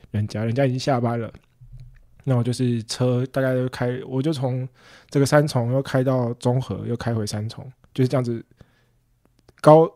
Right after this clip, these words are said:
高速行驶中比较容易充电嘛，就这样。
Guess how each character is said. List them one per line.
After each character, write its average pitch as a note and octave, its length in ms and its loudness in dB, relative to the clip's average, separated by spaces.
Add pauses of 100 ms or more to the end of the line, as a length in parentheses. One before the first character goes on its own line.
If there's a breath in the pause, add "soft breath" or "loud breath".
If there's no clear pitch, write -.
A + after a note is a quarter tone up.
高 E3+ 200 8
速 E3+ 220 6
行 B2+ 160 0
驶 B2+ 160 -2
中 B2+ 160 -6 (100)
比 - 60 -6
较 B2+ 80 0
容 A#2 160 0
易 A#2+ 60 -2
充 A#2 260 -8
电 A#2 220 -2
嘛， E2+ 120 -16 (800)
就 A#2 120 -10
这 G#2 100 -12
样。 - 100 -18